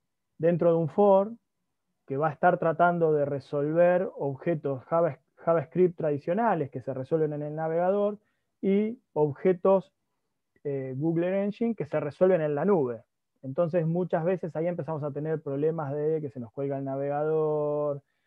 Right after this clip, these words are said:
eh, o que nos expira alguna, alguna sesión de algún proceso que estamos haciendo, o se vuelve muy lento el, el procesamiento en,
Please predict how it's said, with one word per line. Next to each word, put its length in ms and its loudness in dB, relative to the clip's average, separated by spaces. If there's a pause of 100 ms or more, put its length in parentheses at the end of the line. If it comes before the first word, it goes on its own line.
(240)
eh, 500 -6
o 180 -4
que 1000 -6
nos 220 -14
expira 960 -4 (140)
alguna, 920 -6 (160)
alguna 300 -8
sesión 960 -6
de 80 -14
algún 180 -8
proceso 380 -14
que 60 -16
estamos 340 -16
haciendo, 960 0
o 80 -8
se 100 -20
vuelve 280 -4
muy 180 -6
lento 600 -6
el, 300 -20
el 140 -16
procesamiento 840 -10
en, 80 -18